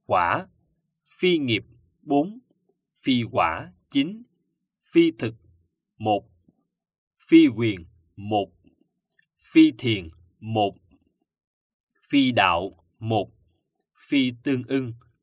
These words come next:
ba, phi bất tương ưng hai, phi vô hữu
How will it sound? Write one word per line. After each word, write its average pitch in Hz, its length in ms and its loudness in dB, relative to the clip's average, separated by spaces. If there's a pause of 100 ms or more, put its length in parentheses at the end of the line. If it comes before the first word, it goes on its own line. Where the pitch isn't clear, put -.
(160)
ba, 127 380 -2 (760)
phi 120 340 0
bất 185 400 -4
tương 135 200 0
ưng 127 280 -4 (420)
hai, 139 380 -4 (600)
phi 135 240 4
vô 123 400 -2
hữu 107 420 -6